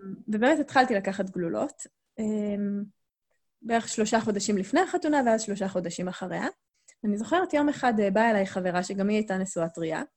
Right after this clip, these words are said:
והתחילה להגיד לי שהיא חושבת לרדת מהגלולות, כי נמאס לה מכל מה שהגלולות עושות לה. אז אמרתי לה, "מה, מה הגלולות עושות לך?" והתחילה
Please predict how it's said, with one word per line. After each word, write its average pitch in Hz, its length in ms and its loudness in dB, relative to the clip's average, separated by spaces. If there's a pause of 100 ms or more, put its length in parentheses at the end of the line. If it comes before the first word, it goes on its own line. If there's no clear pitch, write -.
(800)
והתחילה 294 420 0
להגיד 226 380 2
לי 285 320 4
שהיא - 220 -8
חושבת 247 380 0
לרדת 202 360 0
מהגלולות, 196 600 2
כי - 160 -2
נמאס 208 400 0
לה 277 100 2
מכל 208 360 2
מה 202 140 2
שהגלולות 180 560 0
עושות 180 320 -6
לה. 160 60 -4 (1080)
אז - 80 -18
אמרתי 208 280 -10
לה, 208 100 -8
"מה, 254 260 2
מה 202 160 4
הגלולות 302 420 2
עושות 392 300 0
לך?" 226 300 -2 (680)
והתחילה 320 320 2